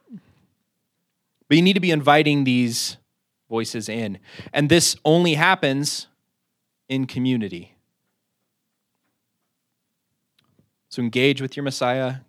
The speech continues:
grow deep roots, talk about your mess, listen to wise counsel.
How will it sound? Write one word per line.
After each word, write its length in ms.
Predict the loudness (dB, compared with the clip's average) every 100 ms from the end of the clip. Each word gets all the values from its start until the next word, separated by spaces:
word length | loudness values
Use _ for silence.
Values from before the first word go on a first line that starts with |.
| -6
grow 220 | 0 0
deep 260 | 0 -2
roots, 480 | -2 -2 -2 -6 -10 -12 _ _ _ _
talk 240 | -8 -8 0
about 200 | 0 0
your 80 |
mess, 520 | 0 0 -2 -6 -12 -18 _ _ _ _ _ _
listen 220 | -16 -10 -4
to 60 |
wise 220 | -4 -4
counsel. 500 | -8 -14 -14 -18 -20